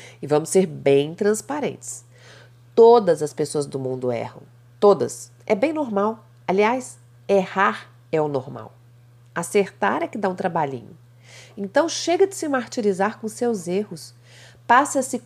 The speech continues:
conscientizar de que há uma lição neles. Só que essas lições, poxa, precisam ser aprendidas.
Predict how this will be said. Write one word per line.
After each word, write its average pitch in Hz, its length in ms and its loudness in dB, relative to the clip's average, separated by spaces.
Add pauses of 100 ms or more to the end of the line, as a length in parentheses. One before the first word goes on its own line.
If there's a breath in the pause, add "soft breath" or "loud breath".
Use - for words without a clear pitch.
conscientizar 294 1300 -2 (100)
de 190 140 -4
que 226 220 -2
há 233 100 4
uma 381 160 0
lição 202 420 -4
neles. - 540 -12 (460 soft breath)
Só - 160 -2
que 427 100 0
essas 277 220 0
lições, 190 640 -2
poxa, 143 500 -4
precisam 262 400 -6
ser 320 180 -8
aprendidas. 285 800 -6